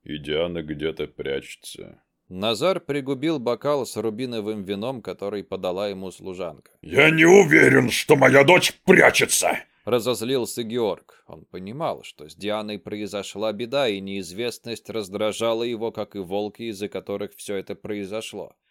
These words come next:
Speaker 1: «Возможно, твоя сестрица солгала, её уже нет в живых!»
Speaker 2: Георг рвано выдохнул и прижал ладонь к груди. Боль сковала всё внутри, и каждый вдох давался с трудом.
Speaker 1: «Алисия, конечно,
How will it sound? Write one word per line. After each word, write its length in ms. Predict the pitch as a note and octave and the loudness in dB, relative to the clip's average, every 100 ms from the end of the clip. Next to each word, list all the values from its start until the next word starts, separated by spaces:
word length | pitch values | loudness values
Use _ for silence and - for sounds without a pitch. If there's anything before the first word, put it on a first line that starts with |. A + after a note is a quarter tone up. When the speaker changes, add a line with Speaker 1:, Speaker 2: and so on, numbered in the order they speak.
| _ _ - | _ _ -6
Speaker 1:
«Возможно, 540 | D#2+ D2 G2+ - G#2+ | -6 2 2 4 0
твоя 340 | G#2 - A#2 | 2 4 4
сестрица 560 | - B2 - C#3 A2+ C#3 | 4 0 2 -2 2 4
солгала, 540 | D3 D3 D3 F3 C3+ | 6 6 8 8 8
её 160 | G#2 A2+ | 6 4
уже 160 | A#2+ C3 | 4 4
нет 180 | C3+ | 2
в 80 | F#2 | 0
живых!» 580 | F#2+ G#3 E3 - - - _ _ _ _ | 6 8 8 4 -2 -16 _ _ _ _
Speaker 2:
Георг 580 | F2+ B2+ E3 - _ _ | -2 0 0 -4 _ _
рвано 500 | F#2+ A2+ A2 C3 A#2 | -6 -4 -2 -4 -6
выдохнул 560 | F#2+ A#2+ A#2+ - A2+ A2 | -6 -8 -8 -12 -8 -8
и 60 | |
прижал 480 | F#2 G2+ F#2 G#2+ A2 | -8 -10 -6 -4 -2
ладонь 360 | G#2 G2 G2 G2 | -4 -6 -8 -6
к 40 | |
груди. 460 | G2 G2+ G2 F2+ - _ _ _ _ _ _ | -6 -6 -6 -10 -12 _ _ _ _ _ _
Боль 300 | D#2+ F#2 B2 | -6 -2 -2
сковала 560 | G#2+ - A#2+ A2+ B2 A2 | -4 -6 -4 -2 -2 -4
всё 240 | - A#2 | -6 -6
внутри, 420 | G2+ G#2 - B2 G2+ | -6 -8 -10 -10 -8
и 40 | |
каждый 420 | - G#2+ F#2+ G2+ | -6 -8 -6 -10
вдох 320 | F2+ F#2+ G#2+ | -8 -6 -6
давался 480 | F#2 G2 G2 F#2 F#2 | -6 -4 -4 -6 -10
с 80 | - | -16
трудом. 440 | - G2+ G2 D#2+ _ _ _ _ - | -12 -8 -8 -8 _ _ _ _ -12
Speaker 1:
«Алисия, 500 | F#3+ E2+ C#2+ C2 C2 | -6 -6 -6 -8 -8
конечно, 600 | C2+ B1+ A#1 - A#1+ | -10 -12 -14 -16 -20